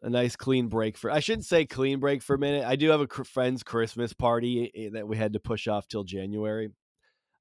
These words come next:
I'm fine with an exception. Uh, it's not like a cold turkey thing. It's really just, like,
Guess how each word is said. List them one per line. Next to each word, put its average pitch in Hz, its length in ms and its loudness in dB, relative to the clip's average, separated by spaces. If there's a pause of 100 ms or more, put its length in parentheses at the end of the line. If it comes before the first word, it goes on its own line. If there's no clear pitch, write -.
I'm 143 120 -4
fine 135 440 2
with 120 180 -2
an 120 140 -2
exception. 110 680 -6 (140)
Uh, 98 440 0 (400)
it's - 220 -10
not 110 200 -2
like 104 220 -2
a 98 120 -2
cold 101 320 -4
turkey 101 340 -6
thing. 90 220 -10
It's 101 200 -8
really 139 260 8
just, 110 300 -2
like, 95 280 -4